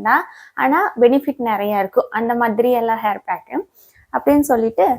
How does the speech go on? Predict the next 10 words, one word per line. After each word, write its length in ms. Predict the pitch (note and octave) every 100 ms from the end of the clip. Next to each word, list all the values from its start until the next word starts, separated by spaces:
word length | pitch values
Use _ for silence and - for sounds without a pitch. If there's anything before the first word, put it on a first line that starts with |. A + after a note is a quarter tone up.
| - _ - _
அரைக்க 260 | A#3+ C#4+ D#4+
போல 260 | C#4+ C#4+
அப்படின்னு 360 | E4 D#4+ C#4+ C#4+
சொல்லிட்டு 380 | C#4 B3+ C4 F4
எல்லாம் 200 | C#4 C#4
ரெடி 200 | A3 C4
பண்ணும்போது 480 | C4 B3+ A#3+ B3 D4+
டக்குன்னு 400 | A#3+ A3+ - C#4+
ஞாபகம் 400 | B3 A#3 A#3 A3
வந்துச்சு. 380 | G#3+ G#3 -